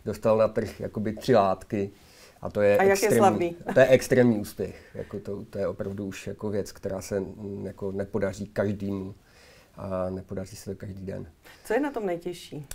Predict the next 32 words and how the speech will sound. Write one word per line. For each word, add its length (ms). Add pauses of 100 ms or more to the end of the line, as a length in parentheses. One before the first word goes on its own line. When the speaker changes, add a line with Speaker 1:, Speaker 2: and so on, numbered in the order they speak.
(680)
Speaker 1:
Ehm. 280
Speaker 2:
Protože 140
těch 260
účinných 380
molekul 400
se 160
vyvíjí 380
dostatečné 680
množství, 560
a 60
to 120
nejenom 340
v 100
Česku 320
nebo 220
v 60
uochabu. 520 (480)
Speaker 1:
Tam 200
je, 200
tam 220
je 60
obrovský 420
problém 380
v 120
tom, 260
že, 440
eh, 40 (600)
jakým 300
způsobem 520
člověk 480 (140)
je 120
schopen 840